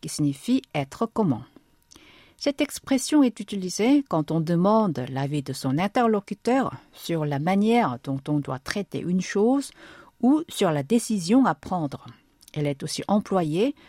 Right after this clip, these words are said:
quand on demande à son supérieur d'ordonner ce qu'on doit faire. Dans cet extrait, le secrétaire a d'abord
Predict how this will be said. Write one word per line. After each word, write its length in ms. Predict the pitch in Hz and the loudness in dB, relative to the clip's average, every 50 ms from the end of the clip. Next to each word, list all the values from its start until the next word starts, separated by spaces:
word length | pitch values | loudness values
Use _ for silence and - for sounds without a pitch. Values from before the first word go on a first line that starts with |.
| - _ _ | -20 _ _
quand 240 | - 190 190 185 - | -4 -2 -2 0 2
on 100 | 190 190 | 2 2
demande 500 | 180 160 190 190 190 196 185 165 156 143 | 2 4 4 4 4 4 4 4 2 0
à 80 | 147 143 | -2 -6
son 360 | - - - 147 143 139 143 | -6 -4 -2 0 2 2 0
supérieur 840 | - - 226 220 - 233 214 190 185 170 170 170 170 180 190 208 - - - | 0 0 -2 -2 0 0 0 0 0 -2 -2 0 0 0 0 0 -2 -4 -6
d'ordonner 680 | 143 143 185 190 208 196 190 180 165 165 180 208 233 233 - | -2 2 2 4 4 2 0 -2 -2 -2 -2 -2 -2 -2 -4
ce 160 | - - - | -6 -8 -4
qu'on 160 | - 208 226 220 | 0 2 2 2
doit 160 | 185 156 139 | 2 0 -6
faire. 460 | - - - - 104 101 - - - - - _ _ _ _ _ - - - - - - - - _ - | -8 -12 -14 -14 -12 -12 -12 -16 -18 -20 -20 _ _ _ _ _ -20 -20 -20 -20 -20 -20 -20 -16 _ -2
Dans 120 | 202 226 | -2 0
cet 200 | - 294 269 - | 0 0 0 0
extrait, 480 | 277 - - - - 240 233 247 285 - - | -2 -4 -4 -4 0 2 2 2 2 0 0
le 140 | 180 165 160 | -2 -2 -2
secrétaire 640 | - - 208 - - 208 180 - - 170 165 156 - | -2 -6 -8 -6 -4 -6 -6 -4 -2 0 0 0 0
a 80 | 151 143 | 0 0
d'abord 500 | 139 165 175 175 151 156 143 143 139 | 0 0 0 2 2 2 2 0 0